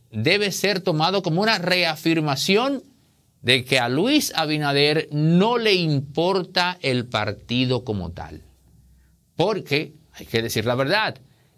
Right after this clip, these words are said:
el P R M es un partido estrictamente político que es utilizado por un sector del empresariado que entendió que era el que tenía mayor posibilidad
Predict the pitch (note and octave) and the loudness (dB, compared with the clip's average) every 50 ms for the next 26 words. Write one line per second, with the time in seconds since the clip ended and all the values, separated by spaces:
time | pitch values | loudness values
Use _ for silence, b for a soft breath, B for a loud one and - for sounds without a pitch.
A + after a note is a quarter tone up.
0 | b - E3+ E3+ D#3 C#3+ - - G#3+ A#3 A3+ G#3 F#3+ F3+ F#3 F#3+ F3+ F3 D#3 D3 | b 2 4 4 2 0 0 0 0 0 2 0 0 2 4 4 4 4 2 0
1 | C#3+ C#3 D3 - D3+ D#3 D#3 - - D#3+ E3 D#3+ D3 - C#3 C3 A#2+ A2 G#2+ - | -2 -2 0 0 0 0 0 -2 -2 -2 0 0 -2 -2 -2 -4 -4 -4 -2 0
2 | C#3 D3 D3+ D#3+ D#3 - C3+ A#2 - - - B2+ D#3 D#3 - - D3 C3+ C3 C3+ | 0 2 2 2 0 0 -2 -4 -4 -2 -2 -2 -2 -2 -2 -4 -4 -2 -2 -2
3 | C#3 C#3+ C3+ C#3 C#3 - - - A2+ A2 G#2+ A2+ B2+ B2+ A#2+ - G2 F2+ - - | -2 -2 0 -2 -2 -4 -2 -2 -2 0 2 2 0 0 0 -2 -10 -8 -6 -6
4 | A#2+ C3+ - - - b b b b b b b - - D#3 D#3 D3+ D#3 F#3+ G#3+ | -6 -6 -6 -14 -20 b b b b b b b -2 0 0 2 2 2 2 2
5 | G#3+ G#3+ - - F#3+ F#3 D#3+ - - G3+ G#3+ G#3 G3+ F#3+ - - - D#3+ D#3 D3 | 0 -2 -4 0 0 0 0 0 0 -2 0 0 0 -2 -2 0 0 0 0 0
6 | C#3+ D3 F#3 G3 F#3 - C#3 B2+ C#3+ D#3 D3 - D#3 D#3+ - - - F3+ G3 E3 | 0 0 -2 -4 -4 -4 -2 -2 -2 -2 -2 -2 -4 -4 -4 -4 -2 -2 0 2
7 | D3 C#3 C#3 C3 A2+ - D#3 D3+ E3 F#3 E3 D#3+ D#3 D#3 D#3 E3 D#3 - F3+ F3 | 0 0 0 0 0 -2 -4 -2 -2 0 2 2 2 2 0 -2 0 2 2 2
8 | F3 E3 - F3+ E3+ E3 D#3 E3+ F#3+ A3+ A3+ A3+ - G3+ F3 F3+ - - G#3 A#3+ | 2 0 0 0 2 2 2 2 2 2 0 2 0 0 0 0 0 2 2 2
9 | A#3 G3 E3 D#3 E3 - - b b b b b b b - D3 D3+ D3 D#3 E3 | 2 2 0 0 -2 -4 -12 b b b b b b b 0 0 0 2 2 0
10 | D3+ D#3 D3+ E3 F#3+ G#3 G#3 G3 F3+ E3+ D#3+ D3 C3 C3+ D#3+ G3 A3 A#3 G#3+ G#3 | 0 0 0 2 2 2 2 2 2 0 0 0 0 2 2 2 2 0 0 -2
11 | G#3+ - - D#3 C#3 C#3+ D3+ E3 D#3+ F#3 F#3+ G3+ G3 F3+ E3 D3+ D3 D3 D3 | -4 -4 -2 -2 -2 0 0 0 2 2 0 0 2 2 2 2 2 0 -4